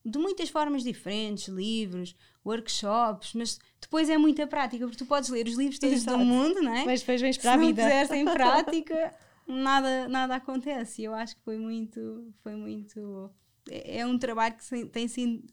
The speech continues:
Speaker 1: tem sido muito prático, na verdade.
Speaker 2: Na vida
Speaker 1: Muito
Speaker 2: real.
Speaker 1: prático, na vida real, sim,
Speaker 2: E,
Speaker 1: sim.
Speaker 2: e hoje tu ajudas muitas pessoas também a, a seguir o seu, o seu início, não é? A seguir, não, a
Speaker 1: Sim,
Speaker 2: começar o,
Speaker 1: sim.
Speaker 2: o início no seu negócio. O que é que tu sentes que, hum,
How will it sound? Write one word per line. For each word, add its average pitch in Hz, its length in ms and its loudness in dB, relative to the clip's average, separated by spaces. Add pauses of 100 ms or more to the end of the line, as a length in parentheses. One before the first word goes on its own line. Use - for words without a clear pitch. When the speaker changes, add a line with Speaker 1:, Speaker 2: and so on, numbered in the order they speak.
Speaker 1:
tem 214 160 -8
sido 233 260 -2
muito 247 220 0
prático, 180 500 -4
na 185 100 -6
verdade. 175 440 -10 (260)
Speaker 2:
Na 180 160 -8
vida 185 300 -6
Speaker 1:
Muito 175 160 -4
Speaker 2:
real. 185 260 -2
Speaker 1:
prático, 180 240 -10
na 196 100 -6
vida 196 300 -8
real, 196 420 -12
sim, 185 300 -12
Speaker 2:
E, 214 160 -4
Speaker 1:
sim. 226 160 -4
Speaker 2:
e 220 80 0
hoje 233 220 -4
tu 190 200 -8
ajudas 190 380 -6
muitas 190 320 -8
pessoas 190 300 -10
também 175 440 -10
a, 180 280 -12 (120)
a - 80 -10
seguir 175 440 -8
o 175 100 -10
seu, 170 680 -10 (300)
o 196 60 -12
seu 185 260 -6
início, 190 440 -6
não 185 80 -8
é? 208 280 -8
A - 20 -6
seguir, 233 300 -6
não, 190 180 -2
a 175 40 2
Speaker 1:
Sim, 180 80 -4
Speaker 2:
começar 254 440 2
o, 208 60 -2
Speaker 1:
sim. 185 180 -6
Speaker 2:
o 202 120 -2
início 208 400 0
no 202 80 -4
seu 196 200 -6
negócio. 196 480 -6 (440)
O 226 80 -2
que 320 100 0
é 311 60 -2
que - 100 -20
tu 285 100 -10
sentes 233 600 -4 (320)
que, 214 340 -4
hum, 202 320 -6